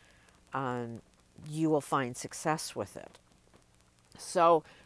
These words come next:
for some reason, that just made me feel a lot better, knowing that I was in a learning phase and that phase will end. Um,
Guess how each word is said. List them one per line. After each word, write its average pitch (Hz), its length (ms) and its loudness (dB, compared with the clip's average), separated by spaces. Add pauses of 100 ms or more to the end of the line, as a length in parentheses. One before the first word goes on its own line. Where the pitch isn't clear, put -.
for 247 120 -6
some 277 260 -2
reason, 214 400 2
that 170 180 0
just 196 220 -8
made 156 240 -8
me 151 120 -8
feel 156 580 -6 (120)
a 143 100 -8
lot 127 600 -8
better, 139 340 -2
knowing 127 540 -2
that 120 180 -6
I 107 80 -6
was 120 200 -6
in 135 120 -8
a 127 80 -6
learning 180 640 -8 (320)
phase 151 760 -4
and 127 260 -10
that 131 200 -8
phase 131 500 -8
will 127 280 -8
end. 190 640 -8 (680)
Um, 127 600 -10